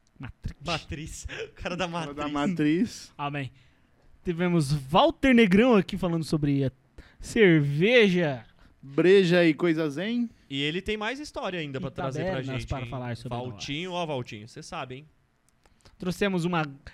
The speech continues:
Speaker 1: gestante aqui, ó, pra subir a escada aqui, co-, trocar uma ideia com
Speaker 2: Coitada,
Speaker 1: nós.
Speaker 2: cê não
Speaker 1: Duas vezes, porque o primeiro deu errado.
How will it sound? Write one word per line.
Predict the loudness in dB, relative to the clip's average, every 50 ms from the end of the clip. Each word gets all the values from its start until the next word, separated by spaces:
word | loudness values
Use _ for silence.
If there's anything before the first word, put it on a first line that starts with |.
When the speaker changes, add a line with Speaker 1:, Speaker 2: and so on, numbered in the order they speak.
| _ _ _ _
Speaker 1:
gestante | -4 -4 -2 0 0 0 0 0 -2 -6 -4 -2 0 0 0 0 -2 -2 -4 -6
aqui, | -6 -6 -6 -6 -4
ó, | -6
pra | -4 -4 -6 -6
subir | -4 -6 -4 -4 -4
a | -4
escada | -4 -8 -14 -14 -12 -12 -10 -12
aqui, | -14 -14 _ -18 -16
co-, | -14 -12 -12 -12
trocar | -10 -10 -12 -10 -10 -10
uma | -8 -6
ideia | -6 -4 -6
com | -6 -6
Speaker 2:
Coitada, | -6 -6 -6 -6
Speaker 1:
nós. | -6 -8 -8
Speaker 2:
cê | -8 -8 -8
não | -8 -8 -8
Speaker 1:
Duas | -6 -2 0 0 0 0 -2
vezes, | -2 -2 -4 -4 -4 -8
porque | -12 -10 -10 -8
o | -6
primeiro | -6 -6 -6 -6 -4 -4
deu | -4
errado. | -6 -6 -8 -8 -8 -10